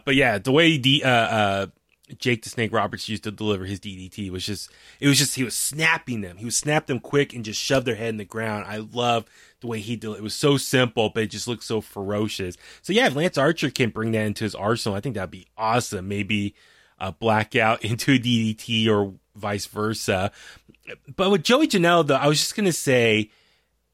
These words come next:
yeah, I feel like he hasn't been on T V much lately, and maybe they can start rebuilding him. I'm not sure. Maybe him, Sonny Kiss can maybe just be more of a tag team, and maybe they can get involved in the tag team division more. But yeah, Joey Janela,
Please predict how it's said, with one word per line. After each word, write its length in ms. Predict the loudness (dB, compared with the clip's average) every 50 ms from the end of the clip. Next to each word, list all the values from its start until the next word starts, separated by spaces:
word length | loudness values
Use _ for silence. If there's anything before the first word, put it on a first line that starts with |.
| _ _ _ _ _
yeah, 480 | -12 -4 0 2 4 4 4 4 4 2
I 60 | 0
feel 240 | 0 2 2 2 4
like 180 | 4 4 2 2
he 140 | 2 2
hasn't 180 | 2 2 2 2
been 80 | 0 0
on 120 | 0 0
T 160 | 0 -2 0
V 140 | 2 2 4
much 280 | 4 4 4 2 2 0
lately, 580 | 2 2 2 2 2 2 2 2 2 0 -2
and 460 | -2 0 2 2 2 2 0 -2 -4 -8 _
maybe 180 | -10 -8 -6 -4
they 100 | -4 -4
can 80 | -6 -2
start 220 | -2 0 0 2
rebuilding 540 | 2 0 0 0 -2 -4 -4 -2 -2 -2 0 2
him. 220 | 2 2 2 0 -2 _ _ _ _ _ _ _ _ _ _ _
I'm 160 | 2 4 4 6
not 180 | 4 4 4
sure. 300 | 4 4 6 6 6 6
Maybe 240 | 6 4 4 4 4
him, 160 | 4 2 2
Sonny 240 | 2 0 0 0 0
Kiss 280 | 2 2 2 2 2 2
can 200 | -2 -2 0 2
maybe 180 | 2 0 0
just 180 | -2 -4 -6 -6
be 120 | -6 -4
more 180 | 0 2 2 2
of 80 | 2
a 60 | 0 -6
tag 400 | -8 -6 -4 -2 -2 -2 -4 -6
team, 260 | -6 -6 -4 -2 -2
and 80 | -2
maybe 160 | -2 -4 -4 -4
they 140 | -6 -6
can 100 | -6 -6
get 140 | -4 -4 -2
involved 320 | -2 -2 0 -2 -2 0 -2
in 20 |
the 60 | -6
tag 340 | -6 -6 -6 -4 -4 -4 -4
team 160 | -2 -4 -2
division 500 | -2 -2 0 0 0 0 0 0 -2 -2 0
more. 340 | 0 2 4 4 2 2 0 -8 -20 -20 -20 -20 _ _ _ _
But 120 | -2 -2 2
yeah, 200 | 2 4 4 4
Joey 300 | 2 2 2 2 2 2
Janela, 680 | 2 2 4 4 4 6 6 6 6 6 6 4